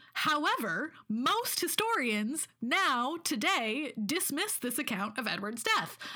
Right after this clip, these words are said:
uh, because they, they're like, "Why, why would someone murder him in this way that is so easily detectable?" Right?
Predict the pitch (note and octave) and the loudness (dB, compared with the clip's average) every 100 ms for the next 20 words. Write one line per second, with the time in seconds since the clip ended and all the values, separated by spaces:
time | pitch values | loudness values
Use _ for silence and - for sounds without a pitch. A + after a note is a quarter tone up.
0 | - A3 G#3 G3+ G3+ G3 - A#3 A3 G#3+ | -2 0 2 0 -2 -4 -2 -4 -2 -4
1 | - - G#3 F#3+ G#3 G#3 G#3+ G#3 G#3 G#3 | -6 -6 -6 -2 -2 -2 -2 -2 -2 -2
2 | G#3+ G#3 G3 F#3+ G3 F#3+ G3+ G3+ G#3 G#3 | -2 -2 -2 -4 -2 0 0 0 0 -2
3 | G#3 - - - - G3 G3 G#3 G#3+ G#3+ | -6 -10 -20 -20 -10 -4 -2 0 -2 -2
4 | G3+ G3 - - - A3+ G3+ G3+ G3 G#3+ | -4 -6 -8 -6 -2 0 0 0 0 0
5 | D4+ G#3 F3+ F3 E3+ F3 F3+ G3 F#3 F#3 | -2 -2 -2 -2 -4 -4 -4 -4 -4 -4
6 | - G3+ F3+ F3 F3+ F#3+ C4 G3 F#3 - | -6 -6 -6 -4 -4 -6 -8 -8 -6 -6
7 | - G#3 F#3+ - F#3+ F3+ F3+ F3+ E3+ F3 | -8 -8 -6 -4 -4 -6 -6 -6 -4 -6
8 | E3+ F#3 D#4+ D4+ - - - F3+ E3+ F3+ | -6 -2 -2 -2 -8 -8 -8 -6 -4 -6